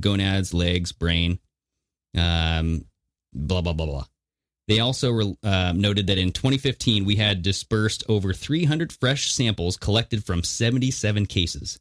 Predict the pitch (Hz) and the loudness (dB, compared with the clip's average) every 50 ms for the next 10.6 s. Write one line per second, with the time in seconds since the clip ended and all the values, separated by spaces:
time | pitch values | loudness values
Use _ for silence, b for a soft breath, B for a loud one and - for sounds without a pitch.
0 | _ _ _ _ _ _ _ _ _ _ _ - - - 104 104 113 123 - - | _ _ _ _ _ _ _ _ _ _ _ -2 0 2 0 0 0 0 0 -2
1 | 127 120 117 - - 117 104 87 95 92 - - 98 87 90 101 120 - 143 131 | -2 -2 -2 -2 -2 -2 0 0 0 -2 0 -2 -2 0 0 0 0 0 0 0
2 | 135 135 123 107 101 - 104 107 107 113 113 - 95 90 85 82 - - - _ | 0 0 0 -2 -2 -2 0 0 2 0 0 0 0 -2 -2 -2 -6 -10 -18 _
3 | _ _ _ _ 92 92 90 95 90 82 - - 135 127 120 117 117 110 - 104 | _ _ _ _ 0 0 2 0 -2 -2 0 0 2 2 2 0 0 0 -2 -2
4 | 90 - - 92 90 90 92 95 92 - _ _ _ _ _ _ _ _ _ _ | 0 2 0 2 2 2 2 0 -2 -4 _ _ _ _ _ _ _ _ _ _
5 | 110 101 - - 151 143 143 131 113 107 117 107 104 - - - 117 104 95 90 | 0 0 2 2 2 2 2 2 2 2 2 2 2 0 -2 -2 0 2 2 2
6 | 87 82 - - - 98 95 78 65 90 90 87 95 98 101 110 104 92 87 85 | 0 -2 -2 0 0 2 2 2 2 0 2 2 2 2 4 2 2 2 0 -2
7 | - - _ - - 110 104 104 98 104 98 92 87 - - 95 90 85 90 85 | -4 -6 _ -2 0 2 2 2 2 2 2 0 0 0 0 0 0 0 0 -2
8 | 82 - - 87 82 - 80 76 78 80 87 85 82 - - 95 85 82 90 92 | -2 0 0 -2 0 0 -4 -4 -2 0 0 0 0 -2 -4 -4 0 0 0 0
9 | 76 - - _ _ _ _ _ _ _ _ _ _ _ _ _ _ _ _ _ | 0 -4 -10 _ _ _ _ _ _ _ _ _ _ _ _ _ _ _ _ _
10 | _ _ _ - 139 151 143 - - - - | _ _ _ -4 -2 -2 -2 -2 -6 -10 -10